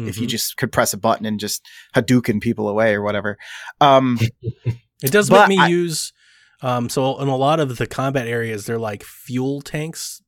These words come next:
Speaker 2: kind of strewn around.
Speaker 1: Yeah, and you can, like, propane, yeah.
Speaker 2: Yeah, and I use them quite a bit. Um, so it does make me, like, take notice and use the environment.
Speaker 1: Yeah, same here.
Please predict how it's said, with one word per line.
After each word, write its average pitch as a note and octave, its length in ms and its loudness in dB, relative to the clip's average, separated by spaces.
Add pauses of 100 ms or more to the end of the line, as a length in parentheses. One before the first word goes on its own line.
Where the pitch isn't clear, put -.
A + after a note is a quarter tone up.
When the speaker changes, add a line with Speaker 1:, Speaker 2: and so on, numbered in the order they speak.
(180)
Speaker 2:
kind D#3 160 -8
of D3 80 -8
strewn D3+ 400 -6
around. D3+ 220 -4
Speaker 1:
Yeah, C#3+ 380 6
and C#3+ 100 -6
you B2+ 80 -4
can, C#3 160 -8 (140)
like, B2+ 180 -2
propane, A#2 540 -4
yeah. A#2 240 -2
Speaker 2:
Yeah, B2+ 160 0
and A#2+ 100 -4
I C3 60 0
use D3+ 300 0
them D3+ 180 0
quite C3+ 240 0
a A2+ 40 -2
bit. A2 320 -6 (200)
Um, A2 320 -2
so B2+ 100 -4
it A2+ 60 -4
does C3+ 180 -2
make B2+ 140 -2
me, A#2+ 200 -4
like, A2 220 -6 (240)
take A#2+ 340 -8
notice A2+ 440 0
and G#2+ 120 -8
use G#2+ 220 -6
the G#2+ 80 -10
environment. G#2 580 -10 (1120)
Speaker 1:
Yeah, G#2+ 380 4
same C3 260 0
here. G#2+ 320 -2